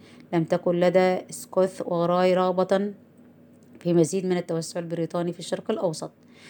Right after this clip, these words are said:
بينما كان موظفون بريطانيون أدنى مرتبة في القاهرة والخرطوم يضمرون أهدافا في المقاطعات الناطقة بالعربية والواقعة إلى الشرق من مصر والسودان، بيد أن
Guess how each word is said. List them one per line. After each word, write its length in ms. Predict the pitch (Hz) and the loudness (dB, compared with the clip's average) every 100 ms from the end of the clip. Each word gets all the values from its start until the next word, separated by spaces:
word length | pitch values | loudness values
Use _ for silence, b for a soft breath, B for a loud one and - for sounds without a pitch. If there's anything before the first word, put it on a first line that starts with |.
| B B | B B
بينما 340 | 196 208 226 220 | 0 2 2 0
كان 360 | 208 214 214 | 2 2 2
موظفون 600 | 202 208 190 196 202 202 | 2 0 2 0 0 -2
بريطانيون 800 | 196 196 196 196 190 190 196 202 - | 2 2 4 2 2 2 2 -2 0
أدنى 300 | 196 185 196 | -2 0 0
مرتبة 360 | 190 190 202 190 | 0 0 0 0
في 100 | 190 | -2
القاهرة 420 | 185 190 185 190 | -2 0 4 4
والخرطوم 640 | 190 190 - 208 185 160 - B B B B - | 2 -2 -6 -4 -2 -4 -8 B B B B -2
يضمرون 500 | 180 170 170 190 190 | 0 4 4 4 4
أهدافا 560 | 185 170 170 185 190 | 2 0 2 2 2
في 120 | 185 185 | -2 -2
المقاطعات 760 | 180 - 170 170 160 165 185 - - B B - | -4 -2 -2 0 2 4 2 -2 -20 B B -6
الناطقة 500 | 190 185 170 185 180 | 2 4 4 0 0
بالعربية 720 | 185 190 170 165 165 175 185 180 | 2 4 4 4 2 0 0 0
والواقعة 680 | 196 175 170 165 - 175 170 | -2 2 2 2 2 2 2
إلى 220 | 185 180 | 0 -2
الشرق 420 | 170 - 170 - | -2 -2 -4 -4
من 200 | 175 170 | -2 0
مصر 220 | 165 165 | 0 -4
والسودان، 460 | 185 180 - 175 160 - - B B B B | -8 -8 -6 -4 -6 -8 -20 B B B B
بيد 240 | 170 165 156 | 0 2 2
أن 560 | 175 170 170 175 170 | 0 0 2 2 2